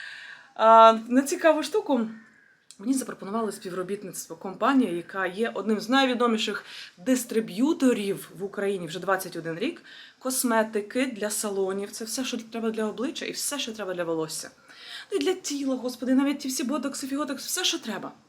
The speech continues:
Я така була щаслива. Ви знаєте, в нас всіх однакові проблеми. Ми всі постаріли дуже за цей час.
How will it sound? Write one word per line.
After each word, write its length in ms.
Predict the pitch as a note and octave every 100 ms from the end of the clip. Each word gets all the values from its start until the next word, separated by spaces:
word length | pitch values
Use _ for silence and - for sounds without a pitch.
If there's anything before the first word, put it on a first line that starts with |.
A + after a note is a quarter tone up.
| _ - - - - - - - _ _ _ _
Я 260 | C4 D#4+ G4
така 220 | E4 D4+ C#4 C4+
була 120 | B3+
щаслива. 540 | - B3 - B3+ A#3 A3+ - _ _ _ _ _ - - - F3+
Ви 60 | G3+
знаєте, 320 | B3 C4 G#3+
в 40 |
нас 120 | G3+
всіх 220 | G3 D4 -
однакові 340 | F3+ F3 E3+
проблеми. 440 | E3 E3+ E3 - - _ _ _ -
Ми 160 | G3
всі 520 | G3 - - A#3+ A#3+ A#3 - - - _
постаріли 520 | F#3+ - F#3 E3+ D#3+
дуже 260 | D3+ D3+ D3
за 120 | D3
цей 180 | - -
час. 380 | - - -